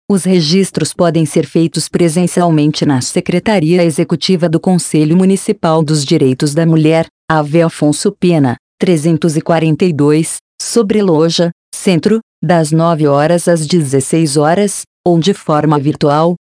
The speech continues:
por meio de um formulário online. A Assembleia de Eleição será realizada no dia quinze de abril, das dez horas às dezesseis horas, no Auditório Liberdade, A V Afonso Pena,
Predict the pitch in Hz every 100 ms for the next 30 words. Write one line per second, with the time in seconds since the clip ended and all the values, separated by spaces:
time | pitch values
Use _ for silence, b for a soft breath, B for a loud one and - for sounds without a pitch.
0 | _ 202 185 170 185 190 165 165 - 165
1 | 170 156 151 160 170 160 143 123 113 -
2 | _ _ - 165 160 - 160 151 156 151
3 | 170 185 165 - 190 208 - 175 139 135
4 | 170 156 147 135 139 139 151 151 160 160
5 | - 175 160 170 151 151 143 139 123 _
6 | - 147 156 131 147 175 196 170 165 151
7 | 156 147 143 135 165 139 165 - 160 156
8 | 139 147 170 208 196 - _ - 190 190
9 | 190 170 185 180 175 175 156 147 143 135
10 | 127 120 120 104 _ 160 151 147 170 165
11 | - 147 - 202 - 175 147 120